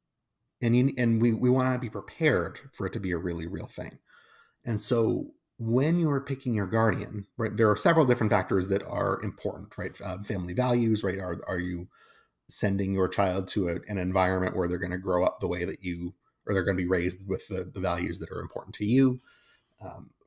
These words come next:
responsibility, certainly, right? I, I often find that these, the, the desire to, um, name your parents as guardian comes from siblings or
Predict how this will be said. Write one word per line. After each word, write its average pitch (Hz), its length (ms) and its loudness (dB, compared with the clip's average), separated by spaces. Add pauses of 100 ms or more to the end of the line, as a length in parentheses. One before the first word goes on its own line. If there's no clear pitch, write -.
responsibility, 104 1160 0
certainly, 147 560 2
right? 107 380 0
I, 120 60 2
I 107 120 0
often 123 480 2
find 120 400 2
that 113 140 -2
these, 107 240 -4
the, 107 140 0
the 107 180 -6
desire 101 560 2
to, 95 500 0 (720)
um, - 380 -12 (600)
name 104 340 2
your 95 120 2
parents 98 400 0
as 92 100 -4
guardian 90 340 2
comes 90 320 -2
from 90 360 -2
siblings 92 600 2
or 87 280 -4